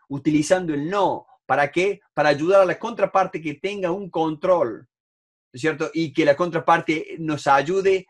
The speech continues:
a nosotros darnos cuenta de lo que ellos quieren. Pero no quiero contar más, este, los invito, suscríbanse acá abajo, suscríbanse al canal y van a ver que, este, en un mes, en un mes, de acá a un mes va a salir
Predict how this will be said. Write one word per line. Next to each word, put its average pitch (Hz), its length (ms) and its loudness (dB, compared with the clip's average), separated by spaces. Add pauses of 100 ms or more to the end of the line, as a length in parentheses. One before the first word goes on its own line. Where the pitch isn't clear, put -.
(240)
a 165 320 2
nosotros 143 480 -8
darnos 170 340 2
cuenta 147 280 -6
de 127 40 -6
lo 123 60 -12
que 139 60 -4
ellos 120 180 -8
quieren. 90 260 -8
Pero 151 120 -4
no 208 100 0
quiero 202 220 2
contar 175 300 0
más, 175 340 0 (320)
este, 147 360 -2
los 151 80 0
invito, 180 320 0
suscríbanse 214 640 2
acá 202 200 2
abajo, 208 280 2
suscríbanse 190 560 0
al 180 80 -2
canal 156 440 -2 (380)
y 156 140 -4
van 170 220 4
a 175 60 6
ver 175 240 6
que, 165 320 2 (280)
este, 147 480 -4
en 165 120 -4
un 220 100 -6
mes, 254 400 -2
en 135 160 -6
un 214 160 -8
mes, 202 220 -2
de 139 80 2
acá 131 160 -2
a 208 40 2
un 196 100 -4
mes 202 180 -2
va 190 80 6
a - 20 -2
salir 160 480 2